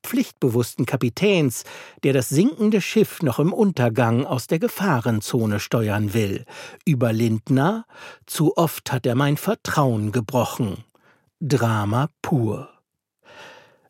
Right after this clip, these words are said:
Letzte Vorstellung. Der Vorhang ist gefallen, niemand applaudiert, titelte die Frankfurter Allgemeine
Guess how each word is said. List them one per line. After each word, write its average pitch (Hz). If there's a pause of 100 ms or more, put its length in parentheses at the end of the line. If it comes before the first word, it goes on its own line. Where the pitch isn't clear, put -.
(160)
Letzte 170
Vorstellung. 120 (140)
Der 135
Vorhang 175
ist -
gefallen, 151
niemand 120
applaudiert, 135 (340)
titelte 110
die 113
Frankfurter 120
Allgemeine 123